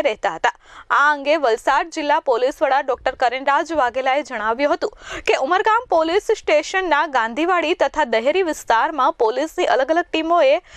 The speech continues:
સર્ચ ઓપરેશન હાથ ધર્યું હતું. શંકાસ્પદ ઈસમોને રાઉન્ડ અપ કરી જરૂરી પૂછપરછ તેમજ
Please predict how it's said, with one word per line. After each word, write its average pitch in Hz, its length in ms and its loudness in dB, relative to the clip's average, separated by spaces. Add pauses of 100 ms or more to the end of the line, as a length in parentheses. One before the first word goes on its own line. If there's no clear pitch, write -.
(180)
સર્ચ 440 500 -2
ઓપરેશન 349 500 -2
હાથ 247 220 -2
ધર્યું 190 260 -2
હતું. - 160 -2 (220)
શંકાસ્પદ 233 760 0
ઈસમોને 294 580 2
રાઉન્ડ 262 300 0
અપ - 120 -6
કરી 269 300 0
જરૂરી 254 360 0
પૂછપરછ 277 580 0 (100)
તેમજ 269 380 -2